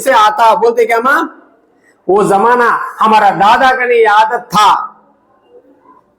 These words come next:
हमारा अब्बा का नहीं, नहीं, मंजे आगा. बोलते क्या? For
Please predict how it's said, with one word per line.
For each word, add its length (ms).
हमारा 280
अब्बा 200
का 100
नहीं, 140
नहीं, 140
मंजे 300
आगा. 260
बोलते 360
क्या? 100
For 140